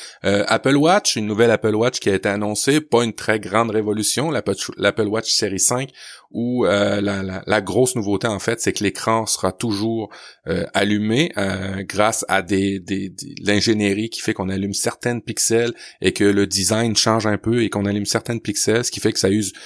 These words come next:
ça, ça consomme beaucoup moins de, de batterie. Euh, on a confirmé que l'Apple Watch série trois allait rester. Elle commence maintenant à cent quatre-vingt-dix-neuf dollars, euh, deux cents dollars, deux cent cinquante dollars canadiens. Je pense que c'est à peu près, euh, même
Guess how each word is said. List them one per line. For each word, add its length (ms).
ça, 240
ça 160
consomme 320
beaucoup 200
moins 240
de, 120
de 140
batterie. 460
Euh, 420
on 320
a 140
confirmé 680
que 100
l'Apple 420
Watch 220
série 240
trois 320
allait 240
rester. 540
Elle 140
commence 340
maintenant 340
à 120
cent 280
quatre-vingt-dix-neuf 760
dollars, 380
euh, 140
deux 260
cents 500
dollars, 1000
deux 580
cent 280
cinquante 360
dollars 300
canadiens. 460
Je 80
pense 140
que 40
c'est 60
à 20
peu 80
près, 220
euh, 100
même 280